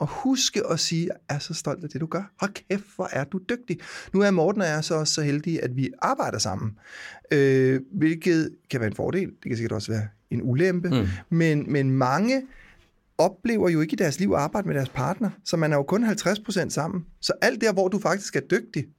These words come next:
Speaker 1: det
Speaker 2: Ja.
Speaker 1: ser din partner ikke. De ser sådan noget med, at du laver mad og spiller Ludo, og, og, altså nogle,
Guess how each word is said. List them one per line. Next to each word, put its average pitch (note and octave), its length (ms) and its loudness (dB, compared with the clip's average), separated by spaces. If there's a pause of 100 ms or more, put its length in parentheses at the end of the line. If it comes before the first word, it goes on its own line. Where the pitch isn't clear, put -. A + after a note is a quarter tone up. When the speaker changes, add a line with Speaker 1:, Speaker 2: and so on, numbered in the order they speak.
(120)
Speaker 1:
det C4+ 60 2
Speaker 2:
Ja. - 60 4
Speaker 1:
ser - 120 6
din D3+ 140 0
partner C#3+ 360 0
ikke. G3 200 -2 (340)
De B3 100 0
ser C4 120 4
sådan F3 100 0
noget D3 80 2
med, A#2+ 60 0
at - 40 -4
du - 40 -4
laver G2+ 180 0
mad A#2 540 2
og A#2 160 0
spiller A#2+ 280 0
Ludo, A#2+ 580 0
og, A2 300 0
og, A2+ 220 0 (200)
altså B2+ 180 -4
nogle, C3 140 -2